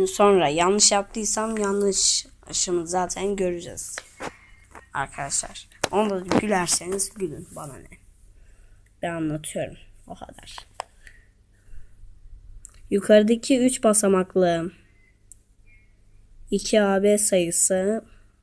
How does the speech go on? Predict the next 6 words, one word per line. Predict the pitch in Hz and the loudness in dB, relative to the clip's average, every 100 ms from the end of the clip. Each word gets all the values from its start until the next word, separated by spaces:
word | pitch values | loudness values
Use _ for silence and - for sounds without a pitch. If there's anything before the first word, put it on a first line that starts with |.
| _ _ _ _ - _ _ _ _ - - _ - - - | _ _ _ _ -20 _ _ _ _ -18 -18 _ -20 -20 0
üç | 208 202 - - | 2 2 0 2
ve | 202 190 202 214 - - | 4 6 4 0 -6 -8
beşe | 190 196 196 214 214 220 214 - | 2 4 4 4 4 2 -2 -10
tam | - 214 220 196 | -2 4 4 4
bölünmektedir. | 185 180 175 170 175 - 185 175 147 - - - - _ _ _ _ _ _ _ _ _ _ _ - _ _ _ _ _ - - - - _ _ _ _ 247 | 4 4 4 2 -2 -6 -4 -2 -4 -4 -6 -8 -14 _ _ _ _ _ _ _ _ _ _ _ -20 _ _ _ _ _ -20 -20 -20 -20 _ _ _ _ 4
Üç, | 247 247 - - | 4 2 -4 -4